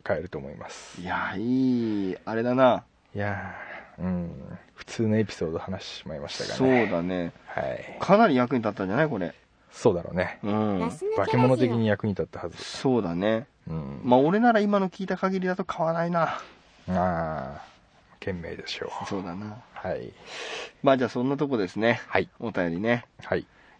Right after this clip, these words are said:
Speaker 2: で、イロベさんとガケポヨさんいかがでしたでしょうか？
Speaker 1: おー、いかがでしたでしょうかね。
Speaker 2: うん。ご満足のいく回答が得られたかどうかはちょっとわかりませんけれども。
Speaker 1: <laughs> わかりませんけどね。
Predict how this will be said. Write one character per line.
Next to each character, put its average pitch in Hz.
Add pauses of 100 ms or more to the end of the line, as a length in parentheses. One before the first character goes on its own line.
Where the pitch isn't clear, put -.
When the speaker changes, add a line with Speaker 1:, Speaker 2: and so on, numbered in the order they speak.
Speaker 2:
で、 120
イ 123
ロ 139
ベ 120
さ 101
ん 87
と 90
ガ 98
ケ 117
ポ 117
ヨ 104
さ 113
ん 107
い 104
か 139
が 143
で 107
し -
た 90
で 87
し 92
ょ 90
う 80
か？ 90 (280)
Speaker 1:
お 98
ー、 90
い -
か 107
が 87
で 78
し -
た -
で -
し -
ょ 71
う -
か -
ね。 -
Speaker 2:
う -
ん。 87 (220)
ご 131
満 143
足 123
の 110
い 101
く -
回 117
答 117
が 113
得 117
ら 135
れ 131
た 110
か 107
ど 117
う 113
か 139
は 131
ち 117
ょ -
っ -
と 123
わ 110
か 123
り 120
ま 131
せ 127
ん 120
け 101
れ 98
ど 120
も。 143
Speaker 1:
<laughs> 156
わ 151
か -
り -
ま 73
せ -
ん -
け -
ど 87
ね。 120